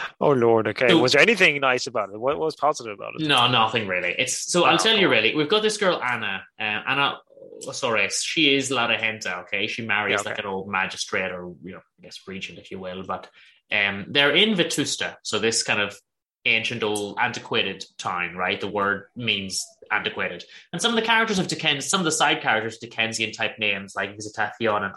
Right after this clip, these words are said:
Speaker 2: Olvidito, like, Forgotten and this kind of stuff. So, so, so sometimes the, it's almost a Dickensian kind of naming convention with the side characters, where the,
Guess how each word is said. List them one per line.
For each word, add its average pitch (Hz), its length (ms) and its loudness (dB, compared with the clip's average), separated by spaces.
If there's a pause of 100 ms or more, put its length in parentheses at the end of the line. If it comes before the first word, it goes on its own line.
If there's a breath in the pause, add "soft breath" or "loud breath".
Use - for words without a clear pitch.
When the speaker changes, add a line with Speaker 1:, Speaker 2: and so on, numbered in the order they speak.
Speaker 2:
Olvidito, 107 880 -6
like, 92 200 -10 (140)
Forgotten 95 480 -4
and 95 100 -10
this 95 100 -10
kind 95 180 -10
of 92 60 -12
stuff. 92 260 -6
So, 95 200 -4 (240 loud breath)
so, - 140 -6
so 151 200 2
sometimes 147 520 0
the, - 300 -2
it's 180 80 -2
almost 175 220 0
a 143 120 -4
Dickensian 127 680 -4
kind 117 260 -2
of 113 160 -2
naming 110 360 0
convention 107 480 -8
with 107 100 -2
the 104 60 -6
side 101 320 -4
characters, 92 500 -10
where 120 100 -4
the, 113 140 -2